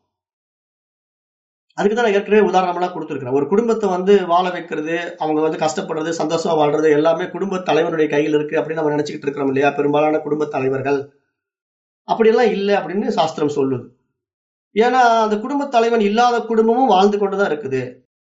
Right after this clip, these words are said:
ஒரு சந்தர்ப்ப சூழ்நிலையில குடும்ப தலைவன் ஒரு விபத்துல இறந்துடுறான். அப்ப உடனே அந்த விபத்துல கணவனை இழந்த மனைவியோ குழந்தைகளோ எங்க போயிடுறாங்க? பிச்சை எடுக்க போயிடுறாங்களா? கிடையாது.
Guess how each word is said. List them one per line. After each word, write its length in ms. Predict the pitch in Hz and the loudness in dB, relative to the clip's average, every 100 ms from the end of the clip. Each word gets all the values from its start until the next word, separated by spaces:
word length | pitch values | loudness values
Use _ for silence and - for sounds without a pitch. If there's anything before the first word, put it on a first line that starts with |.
| _ _ _ _ _ _ 160 | _ _ _ _ _ _ -6
ஒரு 100 | 160 | 0
சந்தர்ப்ப 340 | 175 220 220 | 0 2 0
சூழ்நிலையில 380 | 214 220 202 226 | 2 4 4 2
குடும்ப 260 | 220 214 208 | 2 0 0
தலைவன் 400 | 202 190 196 214 | 0 -2 0 2
ஒரு 100 | 202 | 2
விபத்துல 360 | 190 196 202 196 | 4 0 2 2
இறந்துடுறான். 520 | 170 180 165 165 160 - _ _ _ _ _ _ | 2 -2 -2 0 0 -4 _ _ _ _ _ _
அப்ப 140 | 220 233 | 0 4
உடனே 260 | 240 247 254 | 4 2 0
அந்த 240 | 240 226 226 220 | 0 2 4 4
விபத்துல 400 | 220 226 247 233 220 214 202 - | 2 -2 -2 0 0 2 -2 0
கணவனை 400 | 208 214 214 202 | 4 6 6 4
இழந்த 260 | 196 196 | 2 0
மனைவியோ 480 | 190 185 190 190 190 196 | 2 2 2 0 0 0
குழந்தைகளோ 560 | 190 196 185 175 180 175 - - _ _ _ _ _ | 2 0 0 0 4 4 2 -8 _ _ _ _ _
எங்க 180 | - 214 | 0 2
போயிடுறாங்க? 440 | 214 175 160 151 147 143 - _ _ _ _ | 0 -2 -2 0 0 -2 -6 _ _ _ _
பிச்சை 160 | 208 208 | -2 2
எடுக்க 180 | 196 160 | 0 2
போயிடுறாங்களா? 540 | 147 135 131 120 127 127 - _ _ _ _ _ _ _ _ _ _ _ _ | 0 2 0 -2 -2 -4 -8 _ _ _ _ _ _ _ _ _ _ _ _
கிடையாது. 480 | 175 175 147 117 | -2 2 2 2